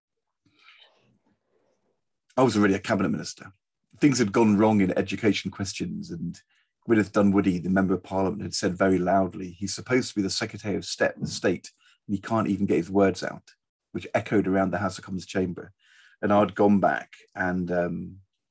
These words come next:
to the office, and they said, "We'll find out what this is." And three days later, they came back and said, "It's an interiorized stammer. Look at the British Stammering Association website." I didn't believe them. And they got in a therapist called Jan Logan, who's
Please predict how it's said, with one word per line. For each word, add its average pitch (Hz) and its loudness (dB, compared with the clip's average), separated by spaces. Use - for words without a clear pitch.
to 104 -8
the 95 4
office, - -6
and 92 -2
they 92 2
said, 90 -2
"We'll 113 4
find 110 2
out 98 2
what 101 0
this 98 -2
is." - -6
And 92 -6
three 117 0
days 98 2
later, 98 0
they 90 -8
came 92 -6
back 92 -10
and 92 -10
said, 92 -6
"It's - -8
an 92 -8
interiorized 92 -6
stammer. - -12
Look 110 0
at 107 0
the 104 4
British 98 0
Stammering 95 -2
Association 92 -6
website." - -10
I 110 2
didn't 98 -2
believe 92 -4
them. - -20
And 104 0
they 104 6
got 120 4
in 104 4
a 98 4
therapist 98 2
called 92 -2
Jan 101 4
Logan, 98 2
who's 98 -2